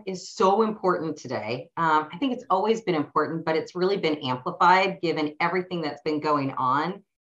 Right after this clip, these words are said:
in our environment, especially with all this remote work that's been going on, the layoffs that have been going on. And,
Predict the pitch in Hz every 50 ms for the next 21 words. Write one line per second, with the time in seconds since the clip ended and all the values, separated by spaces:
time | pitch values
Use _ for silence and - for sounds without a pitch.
0 | _ - 190 190 165 156 151 151 139 139 143 160 170 180 190 202 214 214 - -
1 | - - - 160 170 175 - 190 170 160 160 - - 175 170 175 170 - - 156
2 | 147 156 170 185 208 202 - 156 170 185 202 196 - 208 190 185 - - - 185
3 | 185 180 185 175 175 175 175 175 175 180 180 180 185 180 185 190 180 135 131 147
4 | 165 185 196 190 190 190 190 - - 196 185 180 180 180 180 180 185 180 180 180
5 | 180 175 175 175 175 175 175 180 180 180 - _ _ _ _ _ _ _ _ _
6 | - 214 214 208 202 208 208 202 202